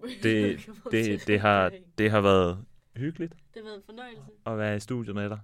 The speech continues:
Speaker 1: Det har været godt at være her.
Speaker 2: Øh, det har været rigtig godt at være her. Øhm, og jeg tror, at måske afslutningsvis, at, at, at man kan jo sige, at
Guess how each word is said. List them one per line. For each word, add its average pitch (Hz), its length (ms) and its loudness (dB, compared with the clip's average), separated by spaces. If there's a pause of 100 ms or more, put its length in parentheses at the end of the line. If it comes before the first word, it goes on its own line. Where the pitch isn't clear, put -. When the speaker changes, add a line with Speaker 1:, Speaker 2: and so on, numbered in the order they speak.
Speaker 1:
Det - 80 -18
har - 80 -18
været 202 120 -18
godt 226 180 -20
at 233 60 -20
være 220 680 -10
her. 98 140 -2
Speaker 2:
Øh, - 60 -8 (260)
det 92 120 2
har 95 100 4
været 82 180 0
rigtig 90 220 0
godt 80 180 0
at 80 60 -2
være 80 200 -2
her. 82 120 -6 (340)
Øhm, 85 540 0 (580)
og 92 360 4 (280)
jeg 95 120 0
tror, 113 220 4
at 90 80 2 (720)
måske 98 520 -6 (140)
afslutningsvis, 98 880 -8
at, 90 220 -8
at, 90 260 -10
at 85 120 -10
man 90 140 -8
kan 90 100 -10
jo 87 80 -4
sige, 95 280 -4
at 87 160 -8